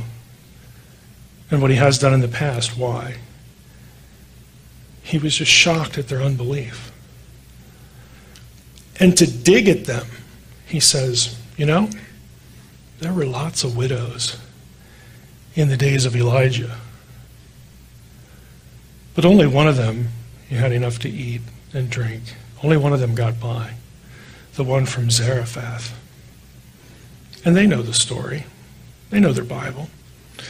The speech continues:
And there were lots of lepers in the days of Elisha, but only one of them was healed,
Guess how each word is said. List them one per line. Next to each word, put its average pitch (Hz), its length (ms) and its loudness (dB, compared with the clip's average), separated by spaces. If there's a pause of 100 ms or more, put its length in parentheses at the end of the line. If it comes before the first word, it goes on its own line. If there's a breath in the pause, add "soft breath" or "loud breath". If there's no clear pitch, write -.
(340 loud breath)
And 180 80 6
there 196 80 8
were 208 80 8
lots 208 280 6
of 151 80 6
lepers 127 600 2 (880 loud breath)
in 156 80 2
the 127 80 4
days 135 260 6
of 123 100 0
Elisha, 127 500 2
but 147 100 0
only 151 260 6
one 135 320 4
of 143 140 2
them 113 160 -2
was 113 180 -4
healed, 135 360 -10